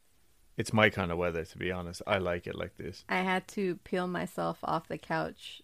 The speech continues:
Speaker 2: to wash dishes because they were annoying me. And I had to battle with the annoying cold. I fucking hate the cold. I don't know if I hate it as bad as the heat, but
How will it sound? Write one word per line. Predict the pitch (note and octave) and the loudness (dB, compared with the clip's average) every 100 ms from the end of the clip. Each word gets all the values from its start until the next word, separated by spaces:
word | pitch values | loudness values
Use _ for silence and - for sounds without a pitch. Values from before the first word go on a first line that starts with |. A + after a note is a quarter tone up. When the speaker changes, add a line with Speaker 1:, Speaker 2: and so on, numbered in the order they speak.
| _ - | _ -6
Speaker 2:
to | E3+ | -2
wash | D#3+ D3+ E3+ - | 0 -2 -4 -8
dishes | D#3+ - E3+ D#3+ | -8 -4 -6 -4
because | D#3+ - E3 D#3+ F3+ - - - | -8 -6 -4 -4 -6 -14 -20 -10
they | E3+ | -6
were | E3 D#3+ D#3 D#3 - | -2 -2 -4 -6 -8
annoying | F#3 E3+ E3 E3+ F3 F#3 | -6 -4 -2 -2 -4 -4
me. | F#3 G3 - _ _ - - - _ _ _ _ _ - | -4 -6 -10 _ _ -20 -20 -20 _ _ _ _ _ -2
And | F3 F3 E3+ E3 D#3+ D#3 - - _ _ _ _ _ - | 0 2 2 0 -2 -4 -8 -16 _ _ _ _ _ -4
I | F3 | -2
had | F3 E3+ | -2 -2
to | E3+ | -4
battle | D#3 D#3 D#3 D#3 D3+ | 0 0 0 -2 -4
with | D3+ D3 D#3 - - A#3 | -2 -4 -4 -10 -20 -10
the | E3+ | -4
annoying | E3+ E3 D#3+ E3 | -2 -2 -2 -4
cold. | - F3+ - | -4 -4 -2
I | F3 | -4
fucking | - F3 E3+ | -6 -6 -4
hate | F#3 D#3 - | -4 -6 -10
the | F3+ | -14
cold. | - G3 G3+ G3+ G3+ - - - - _ _ - - | -8 -6 -6 -8 -10 -16 -20 -20 -20 _ _ -18 0
I | F#3 | 2
don't | G#3+ A3 | 4 4
know | G#3+ | 4
if | G#3 - | 2 0
I | G3 | 0
hate | F#3+ | 0
it | F#3 | -2
as | F3+ E3+ | -4 -4
bad | E3+ E3+ | -2 -2
as | F3 D#3+ | -4 -8
the | |
heat, | D#3+ E3+ D#3 - - | -6 -4 -4 -8 -10
but | - F#2+ | -8 -8